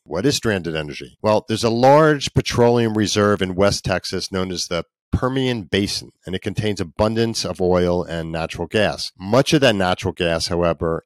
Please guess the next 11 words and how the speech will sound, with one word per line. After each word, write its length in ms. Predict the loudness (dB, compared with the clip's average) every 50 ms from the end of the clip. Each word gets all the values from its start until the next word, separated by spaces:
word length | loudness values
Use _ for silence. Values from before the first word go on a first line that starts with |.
| _ _
isn't 300 | -6 -6 -6 -8 -10 -8
captured 640 | -6 -2 0 0 0 0 0 0 0 0 0 -2 -6 -12
into 180 | -10 -6 -4
any 160 | -4 -4 -4 -4
pipeline. 640 | -2 0 2 2 2 0 -2 -4 -4 -4 -8 -10
Instead, 580 | -10 -10 -6 -6 -6 -4 0 2 2 2 2 0
it's 200 | -2 -6 -4 -4
released 600 | -6 -6 -6 -4 -2 -2 -2 -2 -2 -4 -8 -10
into 220 | -12 -12 -12 -10
the 140 | -6 -4 -4
atmosphere. 580 | -4 -4 -4 -6 -8 -8 -10 -12 -12 -14 -14